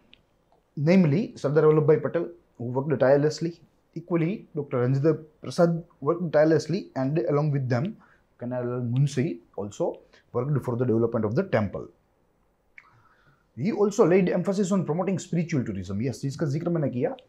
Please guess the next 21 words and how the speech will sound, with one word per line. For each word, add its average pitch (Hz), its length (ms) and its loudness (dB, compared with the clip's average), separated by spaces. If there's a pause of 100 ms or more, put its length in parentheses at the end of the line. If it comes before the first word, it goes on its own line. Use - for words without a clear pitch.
थोड़ी 135 120 -4
देर 127 140 -4
पहले, 117 340 -8
स्पिरिचुअल 175 480 -6
टूरिज्म 151 380 -4
यानी 139 160 -6
कि 185 100 -10
धार्मिक 139 560 -8 (1900)
पर्यटन। 107 460 -6 (2750)
On 170 100 -4
promoting 175 400 2
spiritual 175 320 -2
tourism, 117 340 -2 (1600)
described 170 460 2
connection 185 440 -2
between 190 220 -2 (180)
economy 151 380 -2 (200)
and 147 120 -8
development 147 440 -2
of 139 60 -10
spiritual 120 540 -8